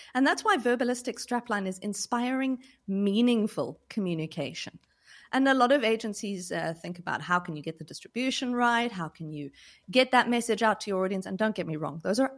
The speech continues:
absolutely critical skills. But I am more focused on why. Why should anyone care what you have to say? Why is it meaningful? Not to you,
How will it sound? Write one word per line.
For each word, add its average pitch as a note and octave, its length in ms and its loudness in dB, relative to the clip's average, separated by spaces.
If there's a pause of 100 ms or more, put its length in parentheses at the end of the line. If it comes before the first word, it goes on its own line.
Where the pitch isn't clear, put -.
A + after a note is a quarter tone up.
(120)
absolutely F#3+ 760 0
critical E3 440 -8
skills. - 440 -4 (640)
But G#3 180 8
I A#3+ 200 6
am A#3+ 180 6
more G#3 160 4
focused F#3 540 0
on D#3+ 200 -2
why. E3 300 4 (800)
Why C4+ 300 6
should - 260 6
anyone C4 600 2
care G#3+ 500 0 (240)
what G#3+ 240 0
you G#3+ 80 0
have G3 260 -2
to F3+ 80 -10
say? - 380 -6 (320)
Why A3+ 300 6
is C4 260 0
it G3+ 140 -4
meaningful? F3 680 -4
Not G3+ 280 -4
to G4 160 -4
you, E3+ 260 -4